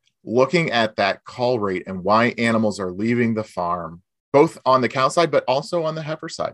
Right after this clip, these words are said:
If we know that there's a certain reason why heifers continually leave the farm, and maybe it's happening in a certain phase of their growth,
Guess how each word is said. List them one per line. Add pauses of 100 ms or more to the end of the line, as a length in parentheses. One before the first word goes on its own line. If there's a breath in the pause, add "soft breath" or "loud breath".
If
we
know
that
there's
a
certain
reason
why
heifers
continually
leave
the
farm,
and
maybe
it's
happening
in
a
certain (480 loud breath)
phase
of
their
growth,